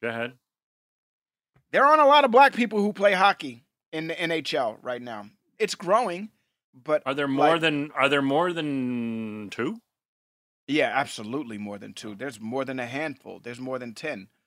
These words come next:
Speaker 2: Um,
Speaker 1: Joel's on it.
Speaker 2: My brother, my brother played hockey. We grew up in Hell's Kitchen, New York, and that's a big hockey, uh, part of Manhattan.
Speaker 1: Would he play
Speaker 2: Uh,
Speaker 1: street hockey, like, on rollerblades?
Speaker 2: He would play on rollerblades, and he would play ice hockey.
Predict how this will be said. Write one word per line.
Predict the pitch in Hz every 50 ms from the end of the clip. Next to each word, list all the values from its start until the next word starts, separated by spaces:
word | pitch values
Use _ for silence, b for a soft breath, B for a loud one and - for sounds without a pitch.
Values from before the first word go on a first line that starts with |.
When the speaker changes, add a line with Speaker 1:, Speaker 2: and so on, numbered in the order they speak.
| _ _ _ _ _ _ _ _ _ -
Speaker 2:
Um, | 104 98 101 101 98 98 95 92 _ _ _ _ _ -
Speaker 1:
Joel's | - 101 104 110 117 117 113
on | 120 117 104 95
it. | - - _ _ _ _ _ _ _ _ _ _ _ _
Speaker 2:
My | 113 135 147
brother, | 139 113 - 165 185 170 147 127 113 - -
my | 123 143 151
brother | 135 95 139 165 160 156 113
played | - - 135 123 113
hockey. | 110 123 120 110 - 120 107 - 110
We | 123 131
grew | 123 147 151
up | 135 -
in | 127
Hell's | 123 135 135 127 -
Kitchen, | - 156 135 - 135 131
New | 131
York, | 127 127 139 147 123 95 - _ _ _ -
and | 110 107 113
that's | 131 135 - 135
a |
big | 113 101 - 139 135 123
hockey, | - - - 170 - - 123 113 110 107 98 _ _ _ _ _ _ _ _ _ -
uh, | 101 104 101 98 95 90 90 87 85 95 - _ _ _ _
part | _ - 131 123 113 _ -
of | 120 117 117 113 110 110 110
Manhattan. | 120 113 123 127 123 120 117 135 139 131 - - 95 95 92 _ _ _ _ -
Speaker 1:
Would | 131 143 147
he | 175
play | 165 - 185 175
Speaker 2:
Uh, | 143
Speaker 1:
street | - - - 147 170
hockey, | 175 190 214 220 - 226
like, | 202 165 139 135
on | 127 117
rollerblades? | 127 143 170 190 185 202 214 226 202 - - _ _ _ _ _ _ -
Speaker 2:
He | 147
would | 151 151 143
play | - 156 139
on | 127 120 120
rollerblades, | 135 147 156 156 135 147 156 156 135 143
and | 151 160
he | 160 147
would | 131 110
play | - 131 120 95
ice | 101 113 110 -
hockey. | - 107 101 98 - 92 92 90